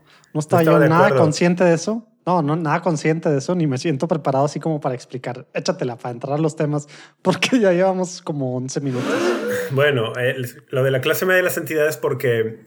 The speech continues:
Speaker 2: en un documento del Papa Francisco, una exhortación, Gaudete et Exsultate, él dice, "Bueno, sí, está la primera división de los santos", dice, "pero luego hay mucha gente,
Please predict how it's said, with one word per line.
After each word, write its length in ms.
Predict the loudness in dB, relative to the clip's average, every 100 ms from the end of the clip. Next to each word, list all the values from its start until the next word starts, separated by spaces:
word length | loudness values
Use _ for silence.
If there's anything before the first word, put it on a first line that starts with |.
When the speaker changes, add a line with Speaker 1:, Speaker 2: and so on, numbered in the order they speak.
| -6
Speaker 2:
en 120 | -4
un 80 | -2
documento 460 | -2 0 -2 0 0
del 160 | -2
Papa 260 | -2 -2 -2
Francisco, 720 | -2 -2 -2 -6 -4 -4 -4
una 160 | -4 -6
exhortación, 640 | -6 -6 -6 -2 -2 -2 -8 -20 -20 -20 _ _
Gaudete 720 | -6 -2 0 0 -2 -4 -4
et 180 | -6 -4
Exsultate, 840 | -6 -4 -6 -4 -4 -4 -6 -8 -12 _ _ _ -20 -6
él 160 | -4
dice, 260 | -4 -4 -2
"Bueno, 280 | -2 -4 -6
sí, 200 | -8 -8
está 360 | -8 -10 -8 -6 -8 -10 -16 -18 -14
la 180 | -10
primera 340 | -4 -2 2 2
división 460 | 2 0 -2 -2
de 80 | 0
los 180 | 0 0
santos", 440 | 0 0 -2 -4
dice, 200 | -4 -8
"pero 160 | -6 -6
luego 180 | -4 -6
hay 60 | -8
mucha 200 | -10 -10
gente, 420 | -8 -6 -6